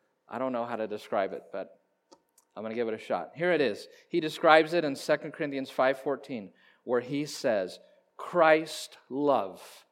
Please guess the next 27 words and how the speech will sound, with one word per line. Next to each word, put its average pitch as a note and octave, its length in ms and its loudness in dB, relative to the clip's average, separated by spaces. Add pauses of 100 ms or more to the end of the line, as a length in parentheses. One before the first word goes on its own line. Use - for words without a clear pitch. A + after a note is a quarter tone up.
(680)
compels F#2+ 460 -14
me." - 180 -20 (1800)
It's - 220 -16
the C3 160 -8
<laughs> - 60 -18
way C#3 200 -4
of F#2 180 -10
love. G2 260 -10 (1400)
Not B2+ 160 0
legalism, A2+ 680 -4
not A#2 200 -4
libertinism, A2 720 -8
but G#2+ 100 -8
it's G#2 160 -12
the G#2+ 80 -10
way G2 160 -6
of F2+ 160 -12
love. F2+ 260 -12 (680)
And A#2+ 100 -10
his C3+ 240 -6
love A#2 420 0 (540)
just B2+ 220 -10
moves B2 400 -8
me G2+ 360 -12
and A2+ 200 -10
motivates G#2 520 -6
me, F2 220 -14